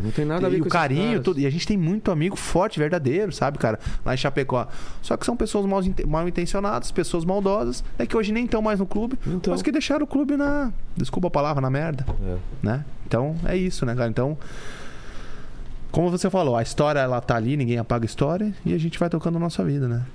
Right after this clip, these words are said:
Speaker 1: Mas falar que se beneficiou com o acidente
Speaker 2: É,
Speaker 1: é
Speaker 2: teve um, é
Speaker 1: é.
Speaker 2: complicado citar nomes, mas é um
Speaker 1: É.
Speaker 2: cara, um cara
Speaker 1: Que nem merece, né?
Speaker 2: não merece nem, nem dizer quem que é pra não
Speaker 1: Exato.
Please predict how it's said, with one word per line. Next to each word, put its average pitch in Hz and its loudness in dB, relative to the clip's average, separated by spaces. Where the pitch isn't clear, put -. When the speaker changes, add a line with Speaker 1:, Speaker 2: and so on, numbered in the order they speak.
Speaker 1:
Mas 95 -4
falar 101 -2
que - -8
se - -4
beneficiou 95 -2
com - -2
o - 0
acidente 107 -2
Speaker 2:
É, 90 0
Speaker 1:
é 135 -2
Speaker 2:
teve 139 0
um, 123 -2
é - -2
Speaker 1:
é. - -4
Speaker 2:
complicado 127 0
citar - 2
nomes, 151 2
mas 156 0
é 143 2
um 120 2
Speaker 1:
É. 117 0
Speaker 2:
cara, 123 0
um 107 0
cara 117 0
Speaker 1:
Que - -2
nem 113 0
merece, 98 0
né? - 0
Speaker 2:
não 113 2
merece 117 0
nem, 123 0
nem 123 0
dizer 113 0
quem 101 -2
que - -2
é 117 0
pra 120 -2
não 113 -2
Speaker 1:
Exato. 87 -2